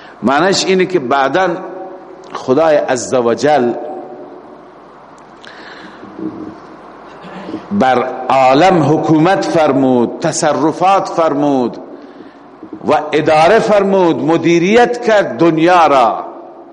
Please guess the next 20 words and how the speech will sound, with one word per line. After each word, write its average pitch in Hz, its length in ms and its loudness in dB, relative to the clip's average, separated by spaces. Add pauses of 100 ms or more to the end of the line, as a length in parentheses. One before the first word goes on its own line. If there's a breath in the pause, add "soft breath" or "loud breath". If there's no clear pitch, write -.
(1160 loud breath)
بر 113 160 0 (140)
تخت - 340 -6
نشستن 156 540 -4
به 151 120 -2
همین 170 260 -4
معنا. 110 340 -2 (1300 loud breath)
شاید 151 500 2 (720 loud breath)
الان 143 180 2
خداوند 135 540 2
به 127 80 2
معنی 127 280 2
حقیقی 156 600 -2
هم 165 220 0
عرش 139 400 0
دارد، 107 640 0 (720 loud breath)
اما 165 260 2
خیلی 165 300 2
در 147 180 4
دنیا 147 400 -2
می‌گیم 147 440 -6